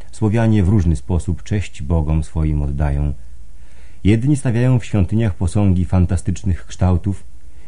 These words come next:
inni bogowie zamieszkują lasy lub gaje. Wielu rzeźbią z dwiema, trzema lub więcej głowami".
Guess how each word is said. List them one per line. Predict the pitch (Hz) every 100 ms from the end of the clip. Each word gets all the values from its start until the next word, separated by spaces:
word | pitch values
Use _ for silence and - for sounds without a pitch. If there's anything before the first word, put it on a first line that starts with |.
| -
inni | 131 151 135
bogowie | 92 95 92 85 87
zamieszkują | 101 107 - 110 110
lasy | 85 85 80 -
lub | 78 69
gaje. | 71 67 64 65 - - - - - - - - - - -
Wielu | 76 104 117 113 113
rzeźbią | 87 95 78 90 87
z | 69
dwiema, | 69 90 104 104 110 113
trzema | - - 92 87 87 98 - - -
lub | 110 110
więcej | 82 73 71 73
głowami". | 65 69 65 64 64